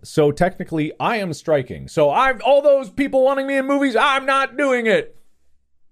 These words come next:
D-, d-, all the people bashing down my door to get me in their movies, I'm not doing it. But, uh, in a very serious way, is like, yeah, I'm sag, and this is an I A T S E shoot. I wrote it myself, so I'm, I'm not, like, the production isn't part of that.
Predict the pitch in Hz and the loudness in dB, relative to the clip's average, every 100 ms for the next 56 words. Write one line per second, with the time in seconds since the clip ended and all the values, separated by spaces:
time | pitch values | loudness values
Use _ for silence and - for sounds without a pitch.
0 | - 139 160 165 147 151 185 254 285 240 | -14 -10 -8 -8 -10 -10 0 2 2 0
1 | 294 269 285 277 277 277 277 269 262 269 | 0 0 0 -2 0 0 2 0 2 2
2 | 269 226 147 156 247 254 247 240 233 180 | 2 2 0 -2 0 0 0 0 2 2
3 | 160 175 165 156 87 95 110 165 123 139 | 0 0 0 -2 -4 -6 0 0 0 -4
4 | 127 143 139 165 165 - 180 156 143 120 | -4 -4 -4 -4 -4 -4 -6 -4 -2 -2
5 | 113 104 98 139 101 131 87 85 87 113 | 0 -2 -2 -2 -4 -6 -6 -6 -6 -8
6 | - 110 123 113 110 120 127 113 - 123 | -10 -10 -10 -6 -4 -6 -6 -10 -8 -10
7 | 131 - - - 120 143 139 151 131 107 | -10 -14 -16 -4 0 2 4 2 0 -4
8 | 95 - 101 85 - 98 92 92 95 101 | -8 -6 -6 -6 -8 -6 -6 -8 -8 -8
9 | 98 87 82 82 - 120 101 170 160 151 | -8 -8 -10 -12 -10 -8 -2 0 2 0
10 | - 131 117 104 92 - 127 95 85 | -2 -8 -6 -6 -8 -6 -6 -6 -8